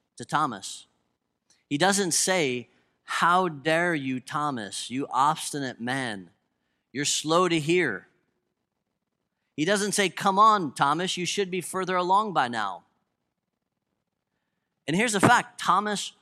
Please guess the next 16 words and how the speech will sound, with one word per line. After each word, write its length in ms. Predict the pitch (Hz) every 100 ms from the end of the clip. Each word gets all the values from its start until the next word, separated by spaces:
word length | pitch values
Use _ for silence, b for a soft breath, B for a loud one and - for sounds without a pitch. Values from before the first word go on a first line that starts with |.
| _ _ -
was 640 | 123 175 160 131 117 - - _ _
obstinate. 600 | - 190 - - 104 71 _ _ _ _ _ _ _ _ _ _ _ _ _ _ _ _ _ -
Thomas 360 | 185 233 220 175
was 200 | 233 156
putting 260 | 196 185
conditions 800 | 170 170 196 208 156 123 131 - _ _ _ _ -
on 180 | 156 165
believing 640 | 160 180 208 170 127 131 _ -
in 60 |
the 100 | 143
creator 400 | 147 - 175 175
of 100 | 160
the 100 | 135
universe. 640 | 135 196 165 104 - - - _ _ _ _ _ _ _ _ _ _ _ _ _ _
Jesus 580 | 120 165 226 208 220 190
had 640 | - - 147 151 151 143